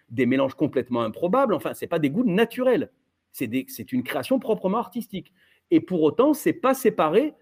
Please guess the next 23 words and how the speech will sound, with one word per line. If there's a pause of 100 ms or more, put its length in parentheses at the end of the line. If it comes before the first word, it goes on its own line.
(360)
de
la,
de
la
consommation. (480)
Ben
là,
je
dirais,
comme
tout
à
l'heure
sur
la
remarque
sur
le,
le,
le
geste
et
l'acte,